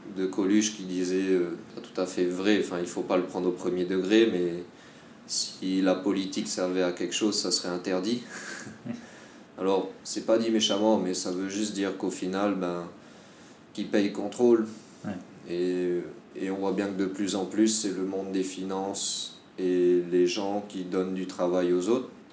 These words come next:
Speaker 1: qui ont le pouvoir de décision.
Speaker 2: Ouais.
Speaker 1: Euh,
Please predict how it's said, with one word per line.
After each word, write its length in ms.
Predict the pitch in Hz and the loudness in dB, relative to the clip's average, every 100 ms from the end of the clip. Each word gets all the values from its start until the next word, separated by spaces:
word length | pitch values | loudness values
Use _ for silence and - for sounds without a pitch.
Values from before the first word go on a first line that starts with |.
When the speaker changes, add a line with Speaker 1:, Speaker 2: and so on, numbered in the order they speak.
| - | -12
Speaker 1:
qui 240 | 90 85 | -8 -4
ont 140 | 87 87 | -2 0
le 120 | 90 | 0
pouvoir 420 | 87 90 87 90 | -2 -2 0 0
de 100 | 90 | 2
décision. 580 | 87 90 - 90 87 107 110 - - | 0 0 -2 -2 -4 -4 -8 -18 -12
Speaker 2:
Ouais. 80 | 120 107 - - - - - - - - - - - - - - | -8 -8 -8 -18 -20 -20 -20 -20 -20 -20 -20 -20 -20 -20 -20 -10
Speaker 1:
Euh, 260 | 117 107 101 | -4 -2 -2